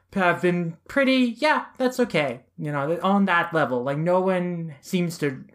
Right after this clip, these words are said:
vehemently dislike it, but no one's, like, blown away by it either. You know, there's like, "Yeah, this seems like a good little harem rom-com." Uh, nothing that I,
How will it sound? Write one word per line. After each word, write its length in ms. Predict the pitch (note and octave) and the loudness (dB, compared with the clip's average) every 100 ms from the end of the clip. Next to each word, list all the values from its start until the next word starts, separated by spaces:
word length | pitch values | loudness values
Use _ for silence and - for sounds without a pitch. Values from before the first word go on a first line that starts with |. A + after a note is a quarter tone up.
| D3 | -12
vehemently 640 | D#3 C#3+ E3+ F#3+ F#3 F3 F3 | -8 0 0 2 -2 -4 -4
dislike 520 | C#3 - D#3 E3 E3 | -4 -2 -2 0 2
it, 200 | D#3+ D#3 - G#3 | 0 0 -12 -12
but 140 | G#3 G3+ | -4 -2
no 120 | B3 | 0
one's, 200 | A3+ G3 | 0 0
like, 200 | E3 A2 | -2 -4
blown 360 | C3+ C#3+ C#3+ C3+ | -4 -2 -2 -2
away 320 | B2+ B2 B2 | 0 2 2
by 220 | A#2 A2+ | -2 -4
it 120 | A2 | -6
either. 300 | - - - | -10 -12 -12
You 100 | - | -6
know, 140 | C3 C3+ | -2 0
there's 180 | D3 E3+ | 0 0
like, 200 | E3 - | -2 0
"Yeah, 240 | B3 C4 G3+ | 2 2 2
this 200 | A#3+ - | -2 0
seems 220 | G#3 G3 | 2 4
like 140 | F#3+ | 4
a 80 | F#3 | 2
good 400 | C#3 F3+ F#3 E3 | 4 4 4 4
little 260 | E3 D#3+ D3 | 4 4 2
harem 420 | C3 C3+ C3+ C3 | 0 -2 -2 -2
rom-com." 640 | B2 A#2+ A#2 B2 A#2+ A#2+ B2 - - - | -2 -4 -6 -6 -6 -8 -10 -20 -20 -8
Uh, 180 | C#3 C#3 | 0 0
nothing 340 | D3+ E3 F#3 E3+ | 2 0 0 0
that 180 | D#3+ | 2
I, 160 | C#3+ C3+ | 2 -4